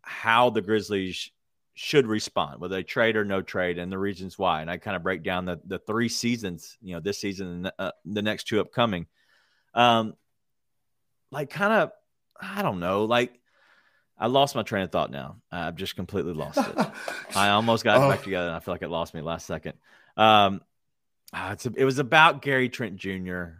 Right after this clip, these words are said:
Speaker 1: Um, I don't really remember. Um, anyway.
Speaker 2: Was it, was it about who, who we would give up for him, maybe?
Speaker 1: Go, go with that. Go with that, because that is what another qu-, that's the next question I want to have is who would you be willing to come off of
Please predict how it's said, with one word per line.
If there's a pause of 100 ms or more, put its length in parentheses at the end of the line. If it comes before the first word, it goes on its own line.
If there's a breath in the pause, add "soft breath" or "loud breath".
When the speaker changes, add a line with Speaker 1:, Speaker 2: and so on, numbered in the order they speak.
(100)
Speaker 1:
Um, (520)
I
don't
really
remember. (160)
Um,
anyway.
Speaker 2:
Was
it, (140)
was
it
about
who,
who
we
would
give
up
for
him, (100)
maybe? (720)
Speaker 1:
Go,
go
with
that.
Go
with
that,
because
that
is
what
another
qu-,
that's
the
next
question
I
want
to
have
is
who
would
you
be
willing
to
come
off
of